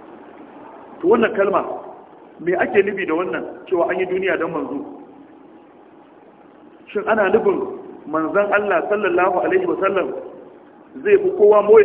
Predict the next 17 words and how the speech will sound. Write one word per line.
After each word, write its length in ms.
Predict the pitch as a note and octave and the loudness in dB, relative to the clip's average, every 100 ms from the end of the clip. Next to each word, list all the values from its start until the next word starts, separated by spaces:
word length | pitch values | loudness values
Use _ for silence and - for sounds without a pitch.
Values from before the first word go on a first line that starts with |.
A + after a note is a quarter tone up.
| G#3 | 4
more 180 | G3+ G3+ | -2 -2
kayan 280 | F#3 F#3+ F#3+ | 0 -2 0
alatu 320 | F#3+ G3+ G3 | 0 -2 -2
ne? 160 | F3+ F#3+ - - - - - - - - _ - - - - _ _ _ _ _ _ _ _ _ | -6 -8 -10 -16 -20 -20 -20 -20 -20 -20 _ -20 -20 -20 -20 _ _ _ _ _ _ _ _ _
Tun 100 | C4+ | -8
da 100 | B3+ | -2
dai 100 | A3 G#3+ | 0 0
an 100 | A3 | 0
yi 60 | A3 | -2
duniya 340 | A3 A3+ F#3+ | -4 0 2
don 140 | F#3+ F#3+ | 2 0
manzo, 260 | E3 - - | 0 0 2
kenan 180 | F#3+ - | 0 0
duniya 400 | A#3 B3 A3 F3 - - - - | -2 0 0 0 -4 -14 -18 -4
kayan 240 | G#3+ A3 A3 | 0 2 2
gabas 260 | A3+ F#3 | 0 0
ne 100 | E3 | -2